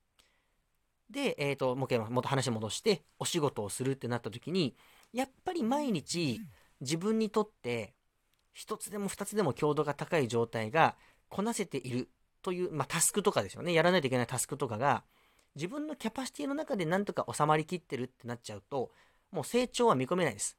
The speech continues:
なんなら、それが当たり前レベルなんで、もっと効率化しようとして、いわゆる老化が始まりますね。そうすると、新しいアイディアとか、そういうものっていうのが生まれてこなくなると。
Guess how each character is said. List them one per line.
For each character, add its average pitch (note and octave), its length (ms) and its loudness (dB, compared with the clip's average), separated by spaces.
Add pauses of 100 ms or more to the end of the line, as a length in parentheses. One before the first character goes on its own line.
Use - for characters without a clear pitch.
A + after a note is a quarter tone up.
(500)
な C#4 100 -6
ん D4+ 60 -6
な D4 80 -2
ら、 D3+ 260 0
そ - 140 -2
れ A3 80 4
が G#3+ 100 2
当 F3 60 0
た G#3 120 -2
り A3 100 2
前 A3 160 2
レ G#3+ 100 6
ベ F#3+ 100 6
ル A#2+ 60 -4
な G#2 100 -6
ん F#2 100 -10
で、 A#2 280 2 (320)
も C#4+ 120 0
っ - 40 -2 (160)
と B2+ 200 -6
効 E3 200 2
率 E3+ 160 -2
化 D#3 100 -2
し - 140 0
よ D3 60 4
う C#3+ 40 0
と - 120 0
し - 100 -4
て、 C3+ 400 0
い A3+ 80 -6
わ D4+ 80 4
ゆ G#3 60 4
る C3+ 60 2
老 G3+ 220 8
化 G3+ 140 2
が F3+ 100 4
始 D3 200 0
ま C3+ 100 6
り C3 80 2
ま A2+ 100 0
す - 80 -4
ね。 - 180 -14 (840)
そ C4+ 120 -6
う C4 40 -4
す C4+ 80 -8
る C4 100 -6
と、 B3+ 300 2
新 G3+ 220 0
し - 200 0
い - 80 -4
ア D3 80 6
イ C#3 80 4
デ A#2 100 -2
ィ G#2+ 40 0
ア - 40 -6
と G2+ 100 -12
か、 D3+ 380 2 (380)
そ E3 100 -8
う D#3+ 40 -2
い - 20 -2
う - 20 -2
も D3 80 2
の E3 80 0
っ - 20 -2
て C#3+ 80 -6
い A2+ 40 -4
う G#2 40 -6
の F#2+ 60 -10
が F2+ 80 -10 (400)
生 G3+ 80 -2
ま C#4 80 2
れ D4+ 80 -2
て - 100 -6
こ D4 120 0
な F3 100 2
く - 80 -6
な G#2+ 100 -6
る - 80 -14
と。 - 120 -16